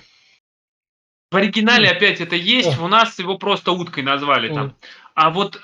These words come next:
Speaker 1: как-то он, короче, высмеивает какого-то
Speaker 2: М.
Speaker 1: опять актёра, я забыл.
Speaker 2: Понятно.
Speaker 1: А это этот, Ченнинг Татум, блядь, он его
Speaker 2: А.
Speaker 1: назвал Ченнингом
Speaker 2: А,
Speaker 1: Татумом.
Speaker 2: всё.
Speaker 1: "Иди ко мне, блядь, Ченнинг Татум".
Speaker 2: Понятно,
Speaker 1: Я
Speaker 2: понятно.
Speaker 1: просто был охерел.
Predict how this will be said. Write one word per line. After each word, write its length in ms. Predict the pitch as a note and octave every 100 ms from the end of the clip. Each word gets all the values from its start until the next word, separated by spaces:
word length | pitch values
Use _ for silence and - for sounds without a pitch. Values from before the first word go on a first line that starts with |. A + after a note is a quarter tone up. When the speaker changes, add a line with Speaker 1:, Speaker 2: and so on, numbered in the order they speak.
| F#3
Speaker 1:
как-то 400 | - G#3+ G#3+ A3
он, 180 | A3 G3
короче, 560 | - G#3+ B3+ B3 F#3+ D3 -
высмеивает 520 | E3 E3 G#3 B3 F3+
какого-то 420 | - E3 F#3+ E3 D3+
Speaker 2:
М. 40 |
Speaker 1:
опять 180 | E3+ E3
актёра, 500 | - - C#3 A2+ G#2+ C#3+
я 200 | C3 B2+
забыл. 240 | C3 D3
Speaker 2:
Понятно. 200 | C#3 - _ _ _ _ _ - B3+
Speaker 1:
А 100 | D4
это 180 | D4
этот, 320 | D#4+ E4+ C#4 -
Ченнинг 380 | D4 E4 C#4
Татум, 340 | - E4 - E3+
блядь, 200 | F3+ D#3+
он 80 | D4+
его 80 | A3+
Speaker 2:
А. 40 |
Speaker 1:
назвал 320 | G3 E3 D4 -
Ченнингом 440 | D4 C4+ B3 A3+ G#3+
Speaker 2:
А, 40 | G#3+
Speaker 1:
Татумом. 340 | F3 G3 D#3+ -
Speaker 2:
всё. 280 | - G3+ G#3+
Speaker 1:
"Иди 140 | C#4+
ко 160 | C4+ B3+
мне, 200 | B3+ C#4
блядь, 260 | A3 G#3+ -
Ченнинг 440 | B3 A3 - F#3+ - -
Татум". 360 | G3 - E3 D#3
Speaker 2:
Понятно, 340 | E3+ D3+ G#3+
Speaker 1:
Я 80 | F3+
Speaker 2:
понятно. 160 | D3+
Speaker 1:
просто 400 | D3 C#3 - E3+
был 160 | D#3+ F3
охерел. 560 | E3 - F#3 F#3+ F#3+